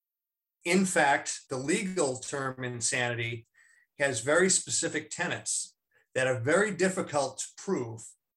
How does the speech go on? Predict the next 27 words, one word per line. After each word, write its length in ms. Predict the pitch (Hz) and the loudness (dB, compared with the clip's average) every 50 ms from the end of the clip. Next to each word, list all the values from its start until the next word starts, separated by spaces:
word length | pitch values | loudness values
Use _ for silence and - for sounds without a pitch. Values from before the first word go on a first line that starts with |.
| _ _ _ _ _ _ _ _ _ _ _ _ _ - | _ _ _ _ _ _ _ _ _ _ _ _ _ -4
and 260 | 151 143 147 151 143 | -2 0 0 0 2
that 200 | 147 147 147 151 | 2 2 2 2
normally 480 | 143 143 147 147 151 151 151 147 147 147 | 2 2 2 4 2 2 2 2 0 0
are 280 | 143 143 135 135 139 | 0 -2 -4 -4 -4
not 480 | 139 139 143 143 139 131 127 127 - _ | -6 -4 -2 0 0 0 -2 -2 -8 _
proven 360 | - 143 135 127 117 117 113 | -4 -2 -2 -2 -2 -2 -6
in 160 | 110 107 107 | -6 -8 -8
court. 420 | - - 117 110 98 95 92 - _ - | -10 -8 -6 -6 -4 -6 -8 -10 _ -6
It 160 | 147 147 147 | -4 -2 2
is 240 | 147 147 143 127 127 | 2 2 2 2 2
a, 420 | 131 127 123 123 123 123 110 - - - | 2 2 4 2 0 -2 -4 -10 -14 -8
it 100 | 135 123 127 | -6 -6 -4
is 120 | 123 113 | -4 -4
not 340 | 139 143 143 143 147 147 143 | -4 -2 0 2 2 2 2
a 40 | 139 | 0
common 640 | - - - 143 143 135 135 127 127 120 113 - _ _ _ _ _ _ _ 127 120 - | -2 -4 -4 -4 -4 -2 -4 -6 -8 -8 -12 -12 _ _ _ _ _ _ _ -20 -8 -8
defense. 680 | 131 104 - 131 123 123 123 120 - - - - - _ _ _ _ _ _ _ _ _ - - | -6 -4 -2 -2 -2 -2 -2 0 -2 -2 -2 -4 -10 _ _ _ _ _ _ _ _ _ -4 -2
And 180 | 139 139 139 | -2 -2 0
the 80 | 143 135 | -2 -2
reason 400 | 135 147 147 139 123 147 143 131 | -2 -2 -2 -2 -2 -4 -4 -2
why 220 | 131 139 143 143 | 0 0 2 2
it's 180 | 139 135 - - | 0 0 -2 -4
not 200 | 131 127 120 - | -2 -4 -4 -4
common 340 | - 127 127 127 127 123 123 | -4 -4 -4 -2 -2 -2 -2
is 300 | 123 120 117 - - _ _ _ _ - _ - - | -4 -4 -4 -6 -10 _ _ _ _ -20 _ -12 -10
attorneys 640 | 139 - - - 156 151 143 143 135 127 110 110 | -8 -8 -6 -4 -2 -2 -2 -2 -4 -4 -4 -4
know 540 | 135 131 135 139 127 117 113 107 104 - _ | -4 -4 -2 -2 -2 -2 -2 -4 -6 -10 _